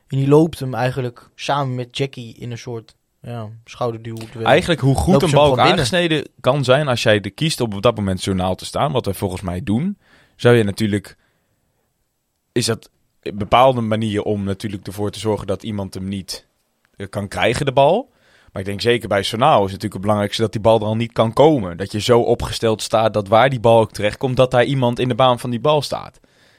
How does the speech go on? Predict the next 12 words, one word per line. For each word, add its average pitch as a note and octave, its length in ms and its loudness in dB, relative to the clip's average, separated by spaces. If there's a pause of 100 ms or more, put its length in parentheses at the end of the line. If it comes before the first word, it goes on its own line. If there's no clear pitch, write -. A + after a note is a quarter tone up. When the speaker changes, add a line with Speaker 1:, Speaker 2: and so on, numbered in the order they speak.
(600)
Speaker 2:
En G#2 120 -4
dat B2+ 180 2
gebeurt A#2+ 340 0
nu A2+ 100 0
dus G2 160 -6
niet G#2+ 180 -4
op F#2 80 -8
voldoende F#2+ 340 -8
manier, G2+ 260 -6 (220)
Speaker 1:
Ja. A#2+ 220 -14 (140)
Speaker 2:
denk F#2+ 200 -10
ik. - 80 -20